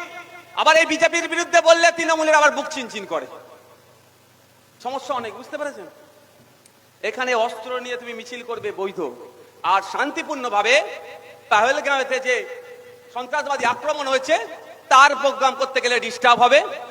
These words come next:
দু হাজার পঁচিশ সালে সংবিধান বিরোধী, শুধু সংখ্যার জোর দেখিয়ে যারা এই বিল পাস করিয়েছে, এই ওয়াকফ সংশোধনী বিলের আইনের বিরোধিতা করতে গেলে আপনাকে ডিস্টার্ব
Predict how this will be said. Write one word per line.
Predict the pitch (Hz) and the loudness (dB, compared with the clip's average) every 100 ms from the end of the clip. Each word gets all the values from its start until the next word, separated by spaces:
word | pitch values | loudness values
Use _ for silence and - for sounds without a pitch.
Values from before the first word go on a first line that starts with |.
| - - - - - - _ - | -16 -18 -20 -20 -20 -20 _ 0
দু | 277 | 4
হাজার | 311 320 - | 4 4 0
পঁচিশ | 269 349 - | -4 -4 2
সালে | 277 285 339 - - - - - - - - 247 | 4 6 4 -2 -14 -16 -18 -20 -20 -20 -4 -2
সংবিধান | 269 269 294 330 302 | -2 2 2 2 2
বিরোধী, | 294 269 302 370 - - - - _ _ _ _ - | 0 0 -4 -6 -16 -20 -20 -20 _ _ _ _ -12
শুধু | 311 339 302 - | 0 2 2 4
সংখ্যার | 285 320 302 320 311 311 | 4 4 6 6 6 2
জোর | 294 294 | 2 2
দেখিয়ে | 330 294 285 381 - - - - - - - _ - - | 0 2 4 4 0 -14 -16 -18 -20 -20 -20 _ -12 2
যারা | 294 330 330 | 6 8 6
এই | 294 | 2
বিল | 311 302 311 | -2 2 4
পাস | 294 294 302 | 4 6 4
করিয়েছে, | 311 330 311 339 427 339 302 349 - - - - - _ - | 8 6 6 4 4 -8 -10 -14 -14 -20 -20 -20 -20 _ -2
এই | 269 277 | 4 6
ওয়াকফ | 330 359 330 302 | 6 4 0 -2
সংশোধনী | 320 311 302 302 | -4 -6 -4 -4
বিলের | 285 294 277 294 - - - - - | 2 2 2 -2 -14 -18 -18 -2 0
আইনের | 302 320 302 247 | 4 6 6 2
বিরোধিতা | 285 269 277 | -2 2 2
করতে | 277 269 | 2 0
গেলে | 254 254 | 4 4
আপনাকে | 247 247 | 2 -4
ডিস্টার্ব | 226 214 - 185 | -4 -4 2 2